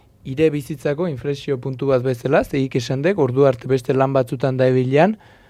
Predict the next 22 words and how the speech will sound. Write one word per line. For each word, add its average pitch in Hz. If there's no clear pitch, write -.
eta 131
pixkan 127
nik 156
ikusteten 151
ez, 185
ordun 143
izanuan, 156
erabaki 135
hartuan 135
gare, 135
ba, 131
bueno, 120
nik 123
aldatu 123
nahi 147
dut, 208
eta 135
zea, 143
eta 127
gainak 131
horratzen 139
hau, 180